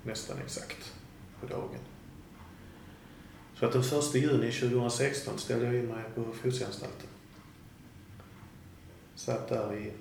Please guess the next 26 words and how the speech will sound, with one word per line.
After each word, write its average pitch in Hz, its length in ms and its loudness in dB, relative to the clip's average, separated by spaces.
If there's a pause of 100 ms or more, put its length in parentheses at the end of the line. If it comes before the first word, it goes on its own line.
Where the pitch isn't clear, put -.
(1600)
tio 110 220 0
och 104 80 0
en 113 60 -2
halv 107 260 2
månad. 127 360 4 (1300)
Sen 110 80 -8
blev 110 120 0
jag - 80 -2
flyttad - 380 0
till - 220 0 (300)
Tygelsjö. 123 460 4 (2000)
Och, - 500 -4
eh, - 760 -6 (100)
sen - 200 -6
hade 98 140 -4
jag - 80 -2
fotboja 98 540 0
i - 40 0
fem - 200 -2
och - 100 -2
en 101 40 -4
halv 101 120 -4
månad. 104 300 -4 (1400)
Och - 340 -8 (1300)
blev 55 280 -2
fri 50 400 -2